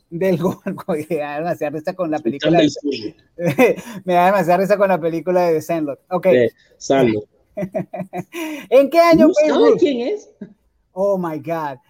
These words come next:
Speaker 1: ¿En, en qué año Babe Ruth conectó sesenta cuadrangulares? Así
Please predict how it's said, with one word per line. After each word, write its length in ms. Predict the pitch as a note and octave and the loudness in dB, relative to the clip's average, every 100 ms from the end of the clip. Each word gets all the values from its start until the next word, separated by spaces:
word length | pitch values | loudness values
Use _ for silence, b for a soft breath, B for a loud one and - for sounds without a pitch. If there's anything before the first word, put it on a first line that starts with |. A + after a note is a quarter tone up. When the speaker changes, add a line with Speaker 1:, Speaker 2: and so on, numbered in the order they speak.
| _ | _
Speaker 1:
¿En, 180 | - A#3+ | -8 -6
en 140 | C4+ C4 | -6 0
qué 100 | E4 | 0
año 260 | D#4+ D#4+ | 2 2
Babe 200 | D4 C4 C4 | 4 4 2
Ruth 280 | A#3+ F4+ - | 0 -2 -2
conectó 580 | - A#3 G#3 G3 - C4 | -4 -2 -4 -8 -4 -4
sesenta 800 | C4 G3+ - - C4+ C4+ C4 B3+ | -4 -8 -6 -4 -4 -4 -6 -4
cuadrangulares? 840 | A#3+ G#3 F3 C#3 C#3+ A#2+ - - _ _ _ _ _ _ _ _ | 0 0 -2 -8 -12 -14 -18 -20 _ _ _ _ _ _ _ _
Así 260 | - C3+ - | -8 -8 -10